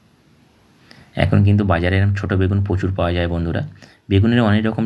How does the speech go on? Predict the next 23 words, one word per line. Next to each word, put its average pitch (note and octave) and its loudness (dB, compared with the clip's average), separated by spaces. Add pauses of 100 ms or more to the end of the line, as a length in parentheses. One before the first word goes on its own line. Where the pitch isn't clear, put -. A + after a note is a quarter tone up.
রেসিপি G2+ -2
হয়, G#2+ 0 (100)
আপনারা F#2 -2
বানাতে E2+ -4
পারেন F2+ 2
এইভাবে F#2+ -2 (680)
ছোটো E2 -4
বেগুন E2 0 (100)
দিয়ে G2 4 (920)
বিভিন্ন F2 0
রকম - 0 (100)
রেসিপি। D#2 -6 (1900)
তুলে F#2 4
নিলাম। F#2 0 (680)
আর D2+ 0 (180)
এই G#2 6
তেলের A2 0
মধ্যে A2 -2
আমি A2 0
দিয়ে G#2 4
দেবো, G#2+ 0 (120)
তেলটা F#2+ 0
already F#2 2